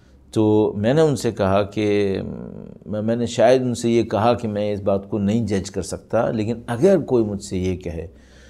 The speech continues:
تو میں آپ سے یہ کہوں گا کہ میرے نزدیک جو کچھ میں نے اب تک دیکھا، اس میں more than eighty percent you are on Islamic culture۔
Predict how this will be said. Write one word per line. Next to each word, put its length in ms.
تو 160
میں 300
آپ 220
سے 140
یہ 80
کہوں 420
گا 160
کہ 180
میرے 500
نزدیک 560
جو 120
کچھ 260
میں 220
نے 100
اب 200
تک 240
دیکھا، 420
اس 200
میں 120
more 420
than 200
eighty 380
percent 400
you 80
are 340
on 300
Islamic 560
culture۔ 380